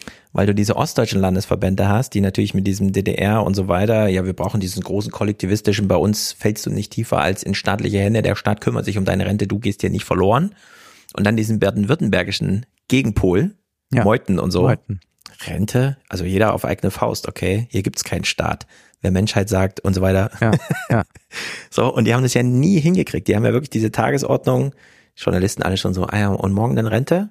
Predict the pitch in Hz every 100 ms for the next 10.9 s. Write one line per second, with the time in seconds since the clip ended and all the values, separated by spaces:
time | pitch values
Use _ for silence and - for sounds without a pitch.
0 | _ - 95 98 95 98 101 - - 101
1 | 104 - _ _ _ _ - _ _ _
2 | _ - 95 78 - - - - - _
3 | _ _ _ 101 _ _ - - - -
4 | - 104 110 117 110 113 113 107 107 101
5 | 107 - 98 92 113 113 87 90 87 -
6 | 107 - - - - 50 101 98 98 135
7 | 104 78 73 92 82 92 92 - 101 107
8 | 104 90 - - _ _ - 104 87 78
9 | 104 101 95 98 92 95 95 101 101 -
10 | - 95 98 - 98 - 101 101 101